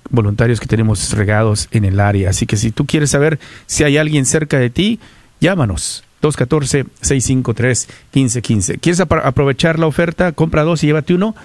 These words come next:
El número a marcar es el uno ochocientos, siete cero uno,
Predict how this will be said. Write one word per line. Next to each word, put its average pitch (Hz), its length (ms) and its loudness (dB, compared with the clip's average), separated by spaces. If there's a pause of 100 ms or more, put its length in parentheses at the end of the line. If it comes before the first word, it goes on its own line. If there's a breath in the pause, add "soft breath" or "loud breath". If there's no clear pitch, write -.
(640 loud breath)
El 110 160 2
número 143 240 2
a 120 40 0
marcar 110 320 0
es 147 120 0
el 127 100 2
uno 135 140 2
ochocientos, 143 640 0
siete - 580 -2
cero 123 240 0
uno, 170 300 0